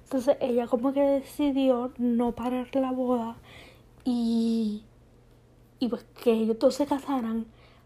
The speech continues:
pero con la conciencia de que, tú sabes, ella estaba ayudando a que estas personas fueran miserables.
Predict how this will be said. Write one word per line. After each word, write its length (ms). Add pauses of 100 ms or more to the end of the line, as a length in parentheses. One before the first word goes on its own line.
(300)
pero 220
con 160
la 100
conciencia 920 (540)
de 300
que, 500 (1500)
tú 140
sabes, 340
ella 280
estaba 420
ayudando 760 (540)
a 100
que 140
estas 320
personas 460
fueran 400
miserables. 640